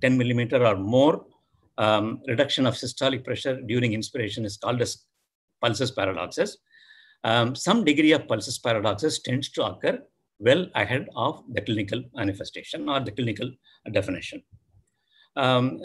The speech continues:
this, um, again, you know, tells you the same phenomenon. In phase four, uh, the pericardial pressure, instead of being, uh, you know, minus or, uh, plus one, plus two,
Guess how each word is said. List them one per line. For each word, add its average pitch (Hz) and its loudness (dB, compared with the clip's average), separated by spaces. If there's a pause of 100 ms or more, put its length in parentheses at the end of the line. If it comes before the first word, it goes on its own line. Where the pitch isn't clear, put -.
this, - -2
um, 127 2
again, 151 4
you 151 0
know, 131 4
tells 123 0
you 143 0
the 113 -2
same 127 2
phenomenon. 110 -2 (540)
In 120 2
phase 135 0
four, 160 2 (560)
uh, 113 6
the 107 -2
pericardial 127 2
pressure, 127 -2 (360)
instead 123 0
of 110 2
being, 123 0 (400)
uh, 110 2 (320)
you 127 -10
know, 117 0
minus 117 2
or, 113 2 (300)
uh, 104 2
plus 123 2
one, 113 0
plus 110 0
two, 127 0